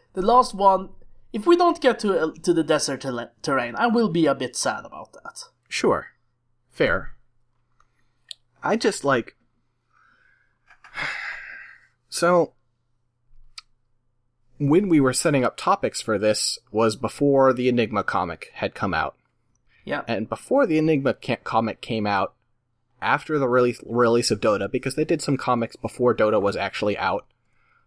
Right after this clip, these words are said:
Speaker 2: but after Dota was actually released, they had done two comics. And one was the, like, the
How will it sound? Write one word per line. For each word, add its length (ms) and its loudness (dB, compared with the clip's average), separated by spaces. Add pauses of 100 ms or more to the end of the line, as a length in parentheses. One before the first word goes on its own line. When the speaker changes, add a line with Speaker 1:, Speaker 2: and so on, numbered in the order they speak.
(160)
Speaker 2:
but 160 0
after 360 -2
Dota 240 4
was 160 2
actually 380 0
released, 400 0
they 140 2
had 160 -4
done 200 0
two 220 2
comics. 600 -6 (720)
And 260 -6
one 360 0 (180)
was 460 -2
the, 320 -6 (760)
like, 220 -2
the 300 0